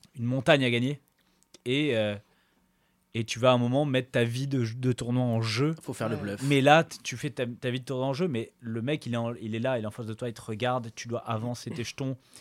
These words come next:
Speaker 1: tu dois prendre tout ton courage, mais ton courage, tu dois le prendre physiquement. C'est pas tu, tu cliques. Là, physiquement, tu dois avancer. Tu vois, c'est, ça me, ça me fascine, tu vois.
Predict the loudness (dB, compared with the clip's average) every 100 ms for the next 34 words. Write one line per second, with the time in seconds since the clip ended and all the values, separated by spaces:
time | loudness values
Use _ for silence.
0 | -14 -6 -4 -2 -6 -6 -4 -2 -2 -2
1 | 0 2 2 2 -2 -4 -14 _ -12 -6
2 | -4 -4 0 0 0 -4 -6 -8 -6 -4
3 | -4 -4 -4 -6 _ _ -8 -6 -8 -12
4 | -12 -8 -8 -8 -14 _ _ -8 -8 -6
5 | -8 -4 -4 -2 -2 -2 0 0 0 -4
6 | -8 -12 -10 -4 -2 -2 -6 -10 -12 -8
7 | -4 -2 -2 -2 -4 -4 -2 -2 -2 -4
8 | -4